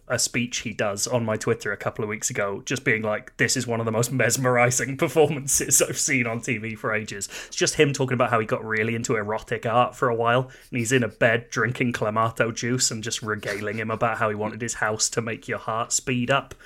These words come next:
It's fucking incredible. Uh, but the core of this story is Josh Brolin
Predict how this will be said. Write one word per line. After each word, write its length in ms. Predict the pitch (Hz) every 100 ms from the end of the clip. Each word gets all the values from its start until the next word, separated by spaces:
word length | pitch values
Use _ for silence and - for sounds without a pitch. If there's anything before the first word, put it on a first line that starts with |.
| -
It's 100 | -
fucking 340 | - 104 -
incredible. 460 | 101 98 107 95 95 - - - - -
Uh, 200 | 151 147 - - - - _ _ _ -
but 80 | 190
the 100 | 196
core 360 | 196 247 254 220
of 60 |
this 120 | 185 -
story 380 | 214 175 110
is 320 | 101 123 - - _ _ _ -
Josh 180 | 185
Brolin 600 | - 185 175 151 117 113